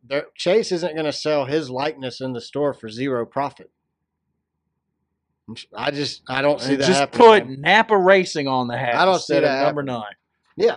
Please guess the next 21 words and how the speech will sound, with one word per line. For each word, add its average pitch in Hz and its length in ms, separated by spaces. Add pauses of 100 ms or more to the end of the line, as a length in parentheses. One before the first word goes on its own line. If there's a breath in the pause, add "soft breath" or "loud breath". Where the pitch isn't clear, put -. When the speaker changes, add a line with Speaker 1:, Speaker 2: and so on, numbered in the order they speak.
(140)
Speaker 1:
but - 180
that's 156 260
all 170 80
Speaker 2:
Part 262 200
Speaker 1:
you, 269 60
Speaker 2:
of, 202 280
I, 220 200
Speaker 1:
you 233 100
Speaker 2:
I 196 220
Speaker 1:
have 202 80
to 214 80
Speaker 2:
assume 233 260
Speaker 1:
leave 262 220
Chase 196 440
and 160 160
the 151 80
number 160 300
nine 151 240
off 131 220
the 127 80
hat. 123 240